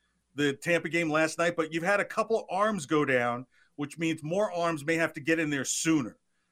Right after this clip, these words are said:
So I don't expect a long outing from Kluber. You haven't really been getting them.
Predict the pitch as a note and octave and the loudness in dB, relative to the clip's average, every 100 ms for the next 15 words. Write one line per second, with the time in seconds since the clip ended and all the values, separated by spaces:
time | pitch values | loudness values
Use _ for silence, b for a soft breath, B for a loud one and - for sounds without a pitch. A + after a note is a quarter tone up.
0 | _ - E3 D3+ C#3 C#3+ C#3+ C3+ F3 G#3+ | _ 0 2 4 2 0 0 6 4 4
1 | G#3+ - F#3 F3+ D#3+ E3 E3 C#3+ D3 D3+ | -2 -2 -2 -2 -2 0 0 0 2 2
2 | D3 D3 C3 C#3+ C#3 C3 B2 A#2+ D3 E3 | -2 -8 -10 -4 -2 -2 -2 2 2 0
3 | D3+ D#3+ D3 D3+ C3 C3+ C3+ C3+ C3 | -2 -2 -2 -4 -2 0 0 -2 -2